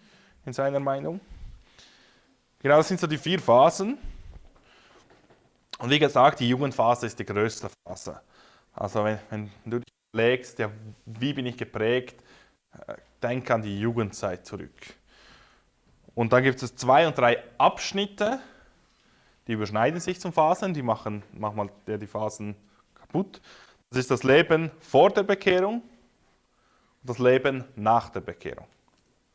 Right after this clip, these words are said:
Es gibt eine große Prägung für die Zeit, bevor wir bekehrt wurden. Und umso länger die ist, umso stärker sind wir auch da geprägt. Und eine Zeit, wo, nach der Bekehrung, da werden wir auch geprä-, geprägt, besonders die ersten Jahre, wie bei Kindheit, oder? Zuerst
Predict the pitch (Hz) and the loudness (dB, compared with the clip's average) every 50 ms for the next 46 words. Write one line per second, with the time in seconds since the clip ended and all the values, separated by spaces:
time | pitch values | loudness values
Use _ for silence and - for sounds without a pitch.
0 | _ _ _ _ _ _ _ _ _ _ _ _ _ _ _ _ - - 107 101 | _ _ _ _ _ _ _ _ _ _ _ _ _ _ _ _ -10 -10 -10 -10
1 | - _ _ _ _ _ _ _ - - - _ _ _ _ _ - _ _ _ | -10 _ _ _ _ _ _ _ -20 -20 -20 _ _ _ _ _ -20 _ _ _
2 | _ _ _ _ - 110 110 107 101 113 113 123 165 165 - - - - 113 113 | _ _ _ _ -4 -2 -2 -2 0 4 4 4 4 4 2 -6 -4 0 2 4
3 | 131 156 156 156 151 180 226 233 - - 123 113 113 - - - 110 110 110 - | 4 4 2 -2 -4 -6 -6 -10 -10 -12 -10 -10 -10 -6 -6 -4 -4 -4 -4 -6
4 | 101 - 107 123 151 180 185 185 180 180 - _ _ - 160 - - 170 170 170 | -6 0 0 0 2 0 -2 -6 -6 -8 -16 _ _ -18 -12 -6 -4 -4 -4 -4
5 | - 160 165 165 - 185 226 233 - - - - - _ - 143 143 127 131 117 | -4 -6 -8 -6 -8 -14 -16 -16 -20 -20 -20 -20 -20 _ -4 -4 0 0 2 4
6 | 120 127 131 123 113 120 127 156 170 160 - 135 135 123 120 - - 107 113 113 | 4 2 2 0 -2 -2 -4 -4 -4 -6 -8 -12 -10 -10 -10 -4 -4 -4 -4 -2
7 | 117 107 104 104 107 104 101 95 98 - - 101 101 98 98 - 101 104 131 - | -6 -10 -10 -10 -10 -8 -8 -8 -8 -6 -4 -4 -4 -4 -8 -6 -4 -4 -4 -4
8 | - - _ - _ _ _ _ _ - - - - _ - 107 117 113 110 110 | -6 -14 _ -20 _ _ _ _ _ -20 -20 -20 -20 _ -2 0 0 0 0 0
9 | - 123 117 123 143 160 156 - - - - - 110 117 - - 107 117 123 135 | 2 4 4 4 4 2 -2 -8 -18 -20 -8 -4 -4 -4 -4 -4 -2 2 4 4
10 | 170 - - - 170 143 143 139 - 139 131 131 117 131 147 180 180 - - _ | 4 4 2 -2 -2 -2 -4 -4 0 0 0 0 0 -2 -6 -6 -10 -16 -20 _
11 | _ _ _ _ _ _ _ _ _ _ _ _ _ _ _ _ _ _ _ _ | _ _ _ _ _ _ _ _ _ _ _ _ _ _ _ _ _ _ _ _
12 | _ _ _ _ _ _ _ - _ _ _ - _ - - _ - 67 90 107 | _ _ _ _ _ _ _ -20 _ _ _ -20 _ -20 -20 _ -14 -6 -2 -2
13 | 107 113 123 123 135 147 156 - - - - 104 87 - - 120 113 - 113 120 | -2 0 2 6 6 6 6 4 0 -4 -4 -4 -4 -2 -4 -6 -4 2 2 2
14 | 143 - - 127 117 - 170 139 160 156 147 - - - - 110 123 123 - - | 2 2 0 -4 2 4 4 4 4 2 -4 -4 -4 -6 -2 0 0 0 -2 -4
15 | - 117 131 135 139 117 98 98 98 117 135 151 156 135 - 143 135 120 101 95 | -6 -2 0 2 4 4 2 0 -2 -4 -4 -4 -6 -6 -6 -6 -6 -6 -6 -8
16 | 82 85 - 117 131 - - 110 113 113 - - | -8 -6 -6 -8 -6 -4 -4 -4 -4 -4 -6 -16